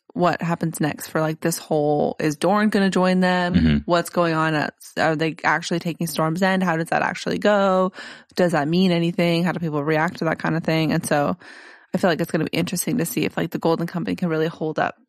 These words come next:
Speaker 1: their own against somebody else.
Speaker 2: It's an interesting time for us to get this amount of confidence, like I said. By the way, did you feel confident in their, in general, their, their whole quest in Westeros and the idea of what they were accomplishing? 'Cause it's been a while since we checked back in with them.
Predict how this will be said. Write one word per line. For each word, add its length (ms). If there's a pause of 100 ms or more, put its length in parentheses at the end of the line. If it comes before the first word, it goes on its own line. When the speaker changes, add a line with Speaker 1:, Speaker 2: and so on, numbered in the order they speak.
Speaker 1:
their 180
own 300
against 680 (760)
somebody 360
else. 480 (240)
Speaker 2:
It's 160 (100)
an 120
interesting 420
time 300
for 180
us 160
to 100
get 300
this 180
amount 300
of 60
confidence, 520
like 140
I 60
said. 380
By 120
the 40
way, 120
did 200
you 140
feel 300
confident 600
in 380
their, 520 (500)
in 160
general, 560
their, 220 (760)
their 160
whole 320
quest 520
in 140
Westeros 720
and 100
the 80
idea 460
of 80
what 140
they 100
were 80
accomplishing? 500
'Cause 80
it's 120
been 120
a 40
while 180
since 180
we 80
checked 300
back 260
in 160
with 80
them. 260